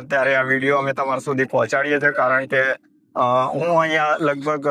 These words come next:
અ, પચાસ થી સાઠ કિલોમીટર મારું ગામ દૂર છે, ત્યાંથી અહીંયા આગળ આવી અને તમને સારી સારી ગાદીઓ બતાવવાની કોશિશ કરો છો અને તમે ખોટી કોમેન્ટ કરો છો તો અમને એવું, અ, ખરાબ લાગે છે અને પ્રોત્સા-, અ, પ્રોત્સાહન આપવાના બદલે તમે અમને, અ, ડિમોટિવેટ કરો છો.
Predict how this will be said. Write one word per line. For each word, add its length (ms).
અ, 180
પચાસ 340
થી 160
સાઠ 280
કિલોમીટર 460
મારું 260
ગામ 240
દૂર 140
છે, 160
ત્યાંથી 360
અહીંયા 240
આગળ 240
આવી 200
અને 160
તમને 300
સારી 280
સારી 280
ગાદીઓ 480
બતાવવાની 420
કોશિશ 340
કરો 280
છો 60
અને 180
તમે 240
ખોટી 360
કોમેન્ટ 360
કરો 200
છો 140
તો 80
અમને 260
એવું, 400
અ, 260
ખરાબ 360
લાગે 260
છે 100
અને 200
પ્રોત્સા-, 640
અ, 300
પ્રોત્સાહન 540
આપવાના 480
બદલે 300
તમે 260
અમને, 280
અ, 300
ડિમોટિવેટ 680
કરો 280
છો. 80